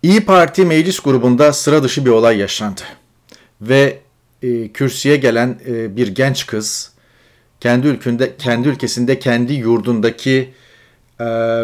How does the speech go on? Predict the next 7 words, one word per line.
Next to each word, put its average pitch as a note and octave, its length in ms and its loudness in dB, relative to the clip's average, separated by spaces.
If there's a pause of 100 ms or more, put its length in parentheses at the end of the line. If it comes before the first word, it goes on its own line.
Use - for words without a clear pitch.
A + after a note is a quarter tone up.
(120)
bir A2+ 280 0
dramı A#2+ 420 0 (220)
anlattı. G2+ 600 -10 (1080)
Ve C3+ 440 2 (380)
o D#3 140 2
anlar, C#3+ 720 0 (180)
e, B2 60 -6